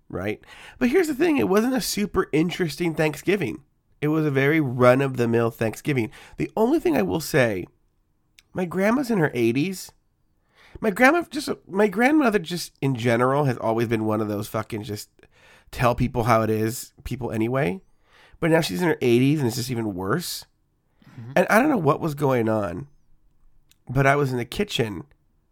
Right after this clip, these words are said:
Speaker 1: and I just heard my mom say, like, not my grandma, my mom, I'm sorry. I just heard my grandmother say,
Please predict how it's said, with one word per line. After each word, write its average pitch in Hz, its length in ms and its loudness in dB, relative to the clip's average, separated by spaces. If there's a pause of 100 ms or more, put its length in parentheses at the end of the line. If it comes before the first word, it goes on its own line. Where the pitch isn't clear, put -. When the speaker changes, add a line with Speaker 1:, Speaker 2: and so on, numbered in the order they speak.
(1000)
Speaker 1:
and 123 380 2
I 131 140 2
just 151 120 -2
heard 160 80 -4
my 147 80 0
mom 131 240 2
say, 127 380 -2
like, 113 420 -6
not 147 100 2
my 131 100 -2
grandma, 104 240 -6
my 107 120 -6
mom, 95 200 -4
I'm 92 100 -8
sorry. 67 240 -10 (240)
I - 140 0
just 160 160 0
heard 156 120 -2
my 135 100 2
grandmother 120 440 2
say, 110 480 -2